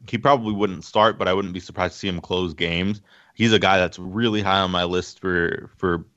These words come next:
guys the Lakers can sign with the room exception. Um, again, I think a,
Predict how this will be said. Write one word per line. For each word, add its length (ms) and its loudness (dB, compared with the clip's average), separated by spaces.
guys 260 4
the 100 -8
Lakers 400 -2
can 140 -14
sign 220 0
with 100 -8
the 100 -6
room 220 -4
exception. 600 -2
Um, 320 4
again, 480 2
I 100 2
think 360 -4
a, 220 4